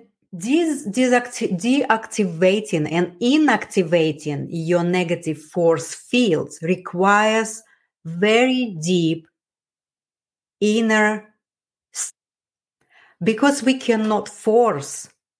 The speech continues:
this process by our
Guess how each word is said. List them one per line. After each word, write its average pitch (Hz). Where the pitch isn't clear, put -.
this 202
process 208
by 180
our 196